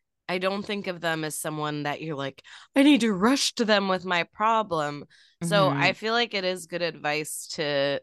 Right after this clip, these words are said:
Speaker 1: um, to know that they're open to that. And, um, especially because I think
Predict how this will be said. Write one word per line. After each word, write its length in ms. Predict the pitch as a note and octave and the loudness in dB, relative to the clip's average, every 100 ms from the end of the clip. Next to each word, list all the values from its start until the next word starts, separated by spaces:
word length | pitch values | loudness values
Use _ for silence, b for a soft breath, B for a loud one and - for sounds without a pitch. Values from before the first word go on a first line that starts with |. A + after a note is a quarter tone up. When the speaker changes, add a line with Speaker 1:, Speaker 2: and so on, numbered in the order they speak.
| _ | _
Speaker 1:
um, 560 | C#3 C#3 B2+ A2 C#3 D#3+ _ _ _ - | -4 -4 -6 -8 -12 -16 _ _ _ -6
to 120 | A3 | -2
know 320 | G#3 G3+ A3 | 4 6 6
that 400 | F#3+ E3+ D3+ D3 - | 4 4 2 0 -2
they're 200 | D#3+ D3 | -4 -2
open 360 | D#3+ D#3 D3+ | -4 -6 -8
to 120 | D3 D3 | -10 -6
that. 440 | C3 C3 C3+ - - | -2 0 -2 -4 -4
And, 600 | D3+ D3 C#3+ C3+ C#3 - b b b b _ | -2 -2 -6 -8 -10 -12 b b b b _
um, 480 | D3+ D3+ C#3+ C3+ A#2 _ | 2 4 2 -2 -10 _
especially 460 | F3+ - G#3 - A3+ | -8 -2 -2 0 -2
because 420 | A3 - F#3 E3+ | -2 -2 -2 -2
I 120 | C3 | -8
think 360 | D#3+ D#3+ D#3+ | -8 -10 -12